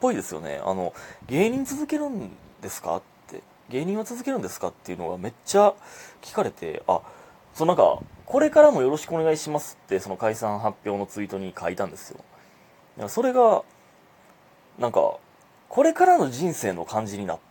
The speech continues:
たんやって、その、俺書いてるつもりやったんやけど、あ、それは伝わらんなと思って、えー、単独終わって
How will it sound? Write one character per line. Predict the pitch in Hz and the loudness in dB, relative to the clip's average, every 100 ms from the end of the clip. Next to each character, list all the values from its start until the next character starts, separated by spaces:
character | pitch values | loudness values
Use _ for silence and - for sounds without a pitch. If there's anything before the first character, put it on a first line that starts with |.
| - | -12
た | 90 80 | -8 -8
ん | 52 | -12
や | |
っ | - - - | -20 -20 -20
て、 | |
そ | - 58 | -18 -16
の、 | 55 - - - - - | -16 -20 -20 -20 -20 -8
俺 | 135 147 - _ - | -2 -2 -4 _ -8
書 | - 254 | 0 2
い | 277 | 4
て | |
る | 349 | 2
つ | - 359 | 0 2
も | |
り | - | 2
や | |
っ | |
た | - | 2
ん | 202 | -2
や | |
け | |
ど、 | - 202 | 2 2
あ、 | |
そ | - | 0
れ | 277 | -6
は | 262 | -6
伝 | - 262 | -2 0
わ | 254 | 2
ら | 190 | 0
ん | 90 | -2
な | |
と | - - | -10 -10
思 | 190 | -10
っ | |
て、 | - 220 226 98 - - - - | -8 -2 0 0 -8 -20 -12 0
え | 127 123 113 104 95 90 87 82 85 | 4 4 4 2 0 0 -4 -6 -4
ー、 | |
単 | 107 104 | -4 -2
独 | 101 | 0
終 | 101 | 2
わ | |
っ | 90 - - - | 2 -2 -20 -8
て | 254 - | -6 -6